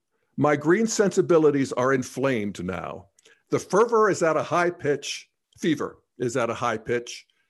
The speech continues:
not only in me, but in our culture. And green has never had enough power to abuse it. Maybe I'll be proven wrong, and there will be a postmodern Taliban in the twenty-first century, fully as hideous as anything traditionalists have done.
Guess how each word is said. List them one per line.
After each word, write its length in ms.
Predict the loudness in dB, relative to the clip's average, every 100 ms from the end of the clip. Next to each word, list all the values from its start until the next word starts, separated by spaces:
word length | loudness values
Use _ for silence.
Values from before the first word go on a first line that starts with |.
| -6
not 200 | -2 0
only 280 | 0 0 0
in 160 | 0
me, 240 | 0 -2 -2
but 260 | -4 -4
in 160 | -4 -4
our 240 | -4 -4
culture. 680 | -4 -6 -4 -4 -6 -12 -14 _ _ _ _ _
And 240 | -4 -4 -4
green 400 | 0 0 2 0
has 240 | -2 -2
never 320 | 0 0 0
had 220 | 0 0 -2
enough 320 | -2 -6 -6
power 320 | -4 -2 -2
to 240 | -4 -6 -4
abuse 540 | -4 -2 0 0 -2
it. 200 | -6 -10 -20 _ _ _ _ -20 _ -4
Maybe 480 | 2 4 6 6 6
I'll 160 | 6
be 140 | 4 0
proven 380 | 2 4 4
wrong, 500 | 4 2 2 -2 -8 -18 _
and 160 | -4 0
there 140 | 2
will 120 | 2
be 160 | 0 0
a 60 |
postmodern 800 | -2 0 0 0 -4 -2 -2 -2
Taliban 760 | -4 -2 -2 -2 -2 -2 -2 -6 -10 -6
in 100 | -4
the 80 |
twenty-first 640 | -2 0 2 2 0 -2 0
century, 600 | -2 -2 -2 0 0 -4 -10 -10
fully 380 | 0 4 6
as 140 | 4 2
hideous 480 | 0 2 2 0 -2
as 100 | -2
anything 380 | -2 -2 -4
traditionalists 720 | -4 -2 -2 -2 -2 -4 -4
have 160 | -6 -4
done. 320 | -4 -4 -8